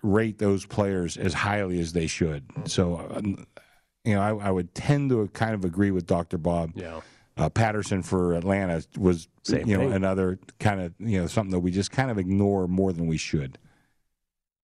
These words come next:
Speaker 2: Yeah,
Speaker 1: Uh,
Speaker 2: that, that's a g-, I mean, that's a good football game. San Francisco at Cincinnati.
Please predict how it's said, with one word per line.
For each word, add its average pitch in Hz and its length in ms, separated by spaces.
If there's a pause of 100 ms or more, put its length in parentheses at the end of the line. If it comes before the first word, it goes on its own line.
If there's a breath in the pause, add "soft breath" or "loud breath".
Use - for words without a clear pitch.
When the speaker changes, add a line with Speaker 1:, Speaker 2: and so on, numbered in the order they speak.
Speaker 2:
Yeah, 107 180
Speaker 1:
Uh, 90 100
Speaker 2:
that, 92 200
that's 123 160
a 160 60
g-, 127 120
I - 40
mean, 117 140
that's 123 180
a - 20
good 127 160
football 113 360
game. 73 220
San 113 200
Francisco 113 360
at 95 80
Cincinnati. 98 560